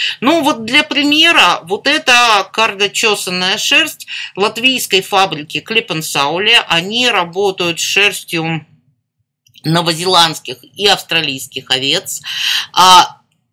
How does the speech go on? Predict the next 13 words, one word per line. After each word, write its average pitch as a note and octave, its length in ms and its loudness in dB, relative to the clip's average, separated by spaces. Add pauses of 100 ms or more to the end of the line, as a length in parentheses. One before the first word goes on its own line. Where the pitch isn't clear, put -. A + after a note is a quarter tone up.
(100)
что C#4 340 0
у C4+ 80 0
них G#3+ 240 0
хорошо? F#3+ 560 0
По - 180 -2
микронности C4+ 680 0
это A#3 220 0
шерсть A#3 340 0
двадцать A3+ 260 2
шесть, B3 220 -4
двадцать A3+ 320 -2
восемь D4 300 -4
микрон. C#3+ 340 -4